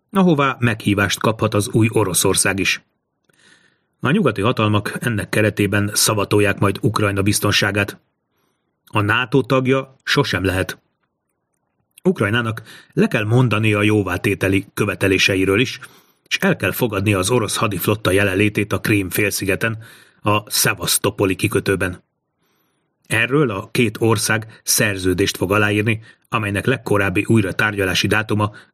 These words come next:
kétezer-ötvennégy lehet. A nyugati hatalmak nyilvánosan kijelentik, hogy átérzik az orosz nép történelmi traumáját, melyet akkor élt át, amikor a Szovjetunió szétesésekor egyik napról a másikra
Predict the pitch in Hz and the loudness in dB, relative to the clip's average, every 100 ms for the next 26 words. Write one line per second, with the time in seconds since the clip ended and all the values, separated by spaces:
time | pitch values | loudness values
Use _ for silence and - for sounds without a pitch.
0 | - 110 107 104 104 - 107 104 92 90 | -6 -2 0 0 0 0 0 2 2 0
1 | 85 85 - _ _ _ _ _ _ _ | -2 -4 -10 _ _ _ _ _ _ _
2 | - 123 202 117 98 127 123 113 110 - | -4 2 2 2 0 0 0 0 -4 -2
3 | 117 113 101 101 - 90 - 117 113 113 | 0 2 2 0 -2 -2 0 2 0 -2
4 | 107 - 110 - - _ _ _ - 120 | -4 0 -2 -4 -20 _ _ _ -4 -2
5 | 101 - 101 101 92 104 107 - 104 - | -2 -2 0 0 0 -2 -2 -6 -6 -4
6 | - 101 90 113 107 - - - 104 - | -2 -2 0 2 0 -2 -8 -4 -2 -2
7 | 104 98 92 - 113 110 104 110 117 - | -2 -2 -2 -2 0 0 0 0 -2 -6
8 | - _ _ _ _ _ 135 143 127 - | -20 _ _ _ _ _ -2 0 -2 -6
9 | - _ _ - 131 - 101 98 95 113 | -12 _ _ -6 -6 0 0 2 0 0
10 | 117 - - - 110 117 98 - 123 95 | -2 -6 -10 -4 -2 0 0 2 0 2
11 | 113 110 107 104 - 120 104 - - 110 | 2 2 2 0 0 0 0 0 -2 0
12 | - - 113 107 - - _ - 131 - | -2 -2 -2 -4 -12 -20 _ -6 -4 -2
13 | 117 113 95 110 113 - 107 113 | -2 0 -2 -2 -2 -4 -2 -4